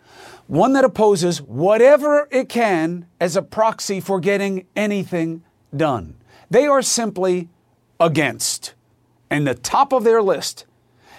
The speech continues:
is against owning the reality of racism. If that's not true,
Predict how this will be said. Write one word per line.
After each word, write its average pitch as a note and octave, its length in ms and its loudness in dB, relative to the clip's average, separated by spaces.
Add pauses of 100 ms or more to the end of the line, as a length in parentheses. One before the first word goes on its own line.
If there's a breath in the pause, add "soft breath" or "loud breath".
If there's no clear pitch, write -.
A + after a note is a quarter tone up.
(120 soft breath)
is F3+ 300 0
against F3+ 760 -4 (220)
owning G3 460 0
the F#3 120 0
reality C#3 760 -2 (360)
of E3 140 -4
racism. D#3 600 -4 (840 soft breath)
If F3 120 -4
that's C#4 260 2
not B3 220 -2
true, C3+ 360 -8